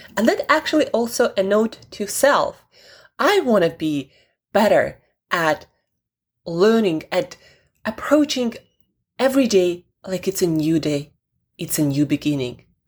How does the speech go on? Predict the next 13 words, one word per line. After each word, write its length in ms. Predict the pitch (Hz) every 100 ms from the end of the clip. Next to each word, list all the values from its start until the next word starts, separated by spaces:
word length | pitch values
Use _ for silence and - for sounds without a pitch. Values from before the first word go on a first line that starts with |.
| _
Because 240 | 208 233 247
it 120 | 240
is, 240 | 240 202
guys. 380 | - 143 - - - - - - -
Yes, 300 | 269 339 302
we 320 | 202 202 226 202
go 200 | 214 285
through 140 | 320
experiences, 840 | 294 - 220 226 220 220 202 196
we 60 | 160
learn 640 | 156 143 151 220 262 269 -
every 320 | 226 202 220
day, 400 | 175 208 208 196